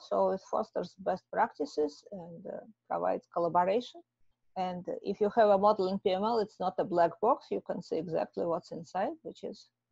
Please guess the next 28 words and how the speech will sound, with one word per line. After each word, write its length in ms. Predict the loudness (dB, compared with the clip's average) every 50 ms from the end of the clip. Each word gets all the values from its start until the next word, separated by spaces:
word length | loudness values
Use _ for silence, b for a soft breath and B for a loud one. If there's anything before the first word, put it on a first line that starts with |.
| _ _ _ _ _ _ _ _ -18
uh, 160 | -16 -14 -10 -6
very 260 | -4 -2 -2 -2 -2
valuable. 640 | 0 0 0 0 0 -2 -4 -6 -8 -10 -12 -12 -14 _ _ _ _ _ _ _ _ _ _ _ _ _ _ -20 -20 -20 -20 -20 -20 -20 -20 -20 _ _ _ _ _ _ _ _ _ _ _ -20 -20 B B B B B B B B B B B B -6
Unfortunately, 760 | -4 0 4 4 4 4 4 0 -4 -4 -2 0 2 2 4
there 180 | 6 6 6 6
is 140 | 6 4
one 300 | 4 4 6 6 6 4 2 2
problem 440 | 4 4 6 6 4 2 2 2 0
with 180 | -2 -2 -4 -4 -6
P 120 | -4 -4
M 260 | -2 -2 -4 -6 -6 -8
L. 240 | -8 -10 -12 -14 -18 _ _ -8
Uh, 420 | -6 -4 -2 -2 -2 -2 -4 -6 -10 _ _ _ _ -6
well, 300 | -4 -2 -2 -4 -6 -10 -8
maybe 240 | -6 -6 -4 -4 -6 -6 _
two. 160 | -8 -10 -10 -12 _ _ _ _ _ b b b b b b b b b b -2
Uh, 140 | 0 2
one 220 | 4 4 4 4 4
problem 420 | 4 4 6 6 6 4 4 4
was, 340 | 4 4 4 4 2 -2 -6 -8 _ -2
okay, 380 | 0 0 0 -2 -4 -4 -6 -10 -6
P 80 | -4 -2
M 140 | 2 2
L 120 | 6 6 8
is 140 | 6 6 4
great, 320 | 2 2 2 2 0 -4 _ _ 0
but 300 | 4 6 6 6 4 2 -4 _ _ _ _ _ -4
it 140 | -2 -2 -2